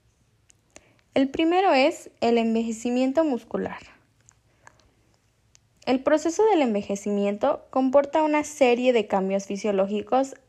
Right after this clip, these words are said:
a nivel de los diversos órganos y sistemas del cuerpo humano. A nivel del tejido muscular, se produce una pérdida progresiva de masa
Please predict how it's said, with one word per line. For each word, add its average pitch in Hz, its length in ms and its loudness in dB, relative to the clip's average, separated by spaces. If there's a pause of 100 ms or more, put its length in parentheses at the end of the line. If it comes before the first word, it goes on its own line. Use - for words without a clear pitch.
(220)
a 208 160 2
nivel 196 400 0
de 233 80 2
los 220 180 0
diversos 185 560 -2
órganos 247 480 2
y 233 100 -2
sistemas 190 540 -4
del 180 140 -6
cuerpo - 300 -8
humano. 269 320 -2 (1160)
A 214 80 2
nivel 214 320 2
del 247 160 2
tejido 294 320 2
muscular, 294 520 2 (1300)
se - 220 2
produce 269 420 4
una 349 220 0
pérdida 247 460 2
progresiva 202 600 2
de 214 140 0
masa 190 460 -2